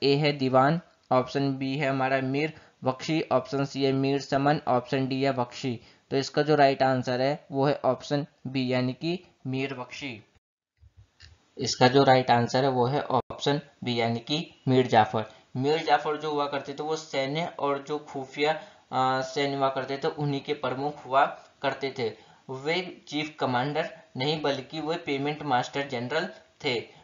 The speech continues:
और जो मीर, अ, मीर बख्शी थे, वो क्या करते थे, जितने भी जो, अ, खुफिया सैन्य, यानी कि जो खुफिया अधिकारी हुआ करते थे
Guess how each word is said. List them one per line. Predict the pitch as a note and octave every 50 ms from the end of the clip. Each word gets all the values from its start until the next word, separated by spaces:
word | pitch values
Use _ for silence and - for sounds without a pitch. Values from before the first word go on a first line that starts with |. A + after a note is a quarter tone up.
| _ -
और | C#3 B2 B2+ B2+ B2+ B2+ B2+ C3
जो | B2+ D3+ D#3 E3 E3+ E3+
मीर, | D#3+ D3+ D3 D3+ D#3+ E3 E3 F3 - - C#3+
अ, | C3+ C3+ C3+ C3 - - - -
मीर | D3 D3 D3 D#3+ F3 F3+ F3 - - - _ - -
बख्शी | C3 C3 - - D#3+ D#3+ D#3+ D#3+
थे, | D#3 D#3 E3+ E3
वो | - - C#3 C#3 D3
क्या | D3 - D3+ C#3+
करते | - D3 - - D3 D3
थे, | C#3 D#3+ D3+
जितने | D3+ C#3+ C#3 - D3 D3+ D3+ D#3
भी | D3 D#3 E3 D#3+
जो, | D#3 - E3 D#3+ E3+ E3+ E3+ - - -
अ, | C3 C3 C3
खुफिया | C3+ - - C#3+ C#3+ C#3 C#3 - - D3+ D#3 D#3
सैन्य, | D#3 - - D3+ C#3+ C#3+ D3 D3 C3 C3 C3
यानी | C3+ C3+ C3+
कि | - - D#3
जो | D3+ D3 D#3 D#3
खुफिया | - - C#3+ C3 - - D#3+ D#3
अधिकारी | - - C#3+ C#3+ C#3 C3+ B2+ C3+ C3+ C3+ D3+ D3+
हुआ | D3+ C#3+ C#3+ C3
करते | C3 - B2+ A#2+ - C3 B2+ B2+
थे | C#3+ D#3